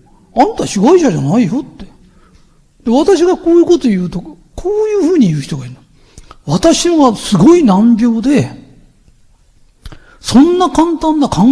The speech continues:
え方変えて食事変えたぐらいで治るような病気じゃないんだっていうの。そんな立派なこと言うけど、じゃああんたその病気になるためにどんな努力したのって。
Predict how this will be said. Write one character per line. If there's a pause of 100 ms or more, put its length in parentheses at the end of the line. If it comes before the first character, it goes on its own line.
(120)
え
方
変
え
て
食
事
変
え
た
ぐ
ら
い
で (640)
治
る
よ
う
な
病
気
じ
ゃ
な
い
ん
だ
っ
て
い
う (1800)
の。
そ
ん
な
立
派
な
こ
と
言
う
け
ど、
じ
ゃ
あ
あ
ん
た
そ
の (500)
病
気
に
な
る
た
め
に
ど
ん
な
努
力
し
た
の
っ
て。